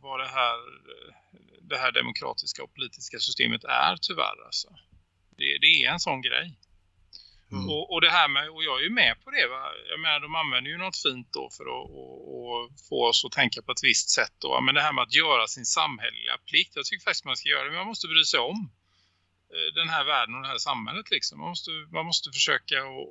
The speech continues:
Speaker 1: och, eh, och det kan man göra, liksom. Man behöver ju inte vara någon altruist för det. Man kan göra det av rent, eh, egoistiska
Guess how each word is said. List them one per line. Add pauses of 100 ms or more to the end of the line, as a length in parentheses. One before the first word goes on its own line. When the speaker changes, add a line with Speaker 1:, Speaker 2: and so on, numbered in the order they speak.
(120)
Speaker 1:
och,
eh, (440)
och
det
kan
man
göra,
liksom.
Man
behöver
ju
inte
vara
någon (120)
altruist
för
det.
Man
kan
göra
det
av
rent,
eh,
egoistiska